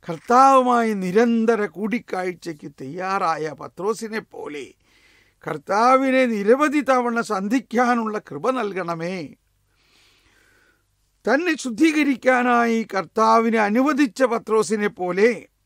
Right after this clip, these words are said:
ഈ കൂടിക്കാഴ്ചകളിലൂടെ പക്വത പ്രാപിച്ച പത്രോസിനെ പോലെ മുന്നോട്ടു പോകാനുള്ള കൃപ നൽകണമേ.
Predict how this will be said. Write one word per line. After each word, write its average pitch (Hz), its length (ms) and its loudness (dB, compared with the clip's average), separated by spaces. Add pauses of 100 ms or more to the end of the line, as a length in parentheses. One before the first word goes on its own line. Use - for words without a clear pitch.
(120)
ഈ 170 200 -8
കൂടിക്കാഴ്ചകളിലൂടെ 233 1500 0 (560)
പക്വത 277 460 -2
പ്രാപിച്ച 247 560 0
പത്രോസിനെ 254 720 0
പോലെ 233 400 2
മുന്നോട്ടു 233 500 -2
പോകാനുള്ള 277 720 0
കൃപ 254 320 -6
നൽകണമേ. 180 760 -8